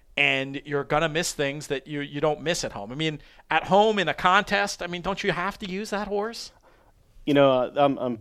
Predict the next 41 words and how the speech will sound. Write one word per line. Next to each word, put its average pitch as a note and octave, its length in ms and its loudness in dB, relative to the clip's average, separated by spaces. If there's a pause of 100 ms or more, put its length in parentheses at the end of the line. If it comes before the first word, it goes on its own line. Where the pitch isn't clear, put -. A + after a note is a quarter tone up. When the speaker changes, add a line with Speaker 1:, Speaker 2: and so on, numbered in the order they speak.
Speaker 2:
like, A2 280 -4 (160)
really C3+ 360 4
close A#2 320 -4
to A#2 80 -10
vomiting G#2+ 520 -4
on G#2 100 -6
my G2+ 80 -8
keyboard A#2+ 400 -4
right B2+ 180 -2
now. C#3 240 0 (120)
<laughs> - 120 -8
I, - 460 4
I, A3+ 160 10 (280)
I'm, F#3 140 8
I'm, E3+ 160 6 (140)
I'm E3 100 2
Speaker 1:
Please - 80 -4
Speaker 2:
searching. G3+ 380 6
Speaker 1:
don't. A3+ 180 10
You F#3 100 4
already G#3+ 220 10
got G3 160 8
in F#3+ 60 -2
trouble F#3 240 4
with E3+ 100 0
Susan F3 340 2
once. E3 280 4
If - 100 -10
you D#3 60 -8
puke - 340 2
in F#3+ 80 4
the F3 100 4
room, F3+ 300 4
it's - 140 -2
gonna D#3+ 180 0
be D3+ 140 2
hor-, D3+ 120 4
Speaker 2:
I, D3 160 4
Speaker 1:
horrendous. D#3 760 4
Speaker 2:
<laughs> - 20 2
I, D#3+ 100 8